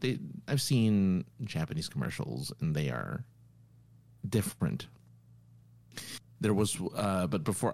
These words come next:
before, I'm gonna actually, I wanna talk a little bit now about Japanese commercials. There's one that I just, I, i-, if anyone listening to this before, n-, now and after, I hope they, I hope they've, they've heard of this or seen it.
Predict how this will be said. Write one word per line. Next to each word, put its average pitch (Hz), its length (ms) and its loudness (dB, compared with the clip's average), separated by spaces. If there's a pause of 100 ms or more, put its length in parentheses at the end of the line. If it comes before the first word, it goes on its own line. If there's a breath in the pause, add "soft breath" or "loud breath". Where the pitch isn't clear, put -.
before, - 300 -4
I'm 104 100 0
gonna 110 120 4
actually, 95 280 2
I 98 60 2
wanna 95 220 2
talk 92 140 0
a 95 40 2
little 143 160 4
bit 90 160 2
now 82 120 2
about 78 340 -2
Japanese 82 360 0
commercials. 82 460 -2
There's 87 180 -2
one 90 320 2
that 85 140 2
I 80 100 0
just, 82 320 -4 (400)
I, 104 100 0
i-, 104 40 -2 (460 loud breath)
if 113 340 0
anyone 120 320 4
listening 101 300 4
to 90 40 2
this 87 160 2
before, 87 440 2
n-, 98 280 4
now 92 320 4
and 82 80 2
after, 82 360 -2
I - 40 -2
hope 87 160 -2
they, 82 260 -2
I - 40 -4
hope - 300 -2
they've, 78 260 -2
they've 85 160 -2
heard 80 180 -2
of 73 80 -4
this - 180 -4
or - 60 -6
seen 80 280 0
it. 69 100 -4